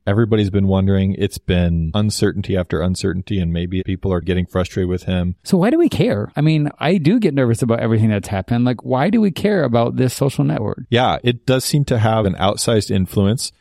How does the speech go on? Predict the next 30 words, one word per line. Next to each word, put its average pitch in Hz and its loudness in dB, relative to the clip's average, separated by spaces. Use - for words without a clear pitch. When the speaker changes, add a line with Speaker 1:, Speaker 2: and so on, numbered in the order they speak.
Speaker 1:
Like 110 -2
you 131 4
said, 110 0
there's 107 0
a 104 4
lot 98 4
of 87 -2
journalists, 127 0
a 98 0
lot 92 0
of 90 -2
advocacy 110 0
groups, 101 2
a 95 0
lot 85 -2
of 80 -6
politicians, 110 0
a 95 -4
lot 90 0
of 85 -4
celebrities 101 0
and 107 0
it's 120 -2
their 101 4
direct 92 0
line 98 2
to 98 2
a 98 0
larger 92 2
public - -4